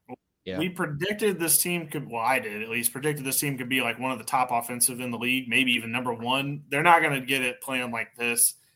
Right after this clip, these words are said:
Speaker 2: and not gonna play like it getting Calvin Ridley two targets in a game. It's just not gonna happen. So we spent too much time on this. Again, damn it, we're only on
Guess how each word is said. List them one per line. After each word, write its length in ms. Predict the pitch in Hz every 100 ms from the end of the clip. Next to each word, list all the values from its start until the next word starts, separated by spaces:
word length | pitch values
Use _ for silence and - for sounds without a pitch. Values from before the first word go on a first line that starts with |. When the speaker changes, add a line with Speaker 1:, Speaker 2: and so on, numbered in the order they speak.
| -
Speaker 2:
and 180 | 131 120
not 220 | 143 147
gonna 120 | 131
play 160 | 127 127
like 200 | 127 123
it 80 | 110
getting 240 | 123 120
Calvin 280 | 131 127 120
Ridley 260 | 120 113
two 200 | - 127
targets 400 | 117 120 110 107
in 80 | -
a 40 | -
game. 260 | 110 104
It's 100 | 104
just 220 | - 120 107
not 320 | 123 120 117
gonna 180 | 107 104
happen. 300 | 104 - - _ _ _ _
So 480 | - - 120 107 107 - - _ _ _ _ _ _ _ _ _
we 80 | 147
spent 220 | 147 214
too 100 | 214
much 160 | 185 180
time 240 | 180 180
on 100 | 180
this. 220 | 180 175 147
Again, 420 | 131 151 156 147
damn 220 | 135 147
it, 80 | 147
we're 120 | 135
only 140 | 143
on 260 | 139 135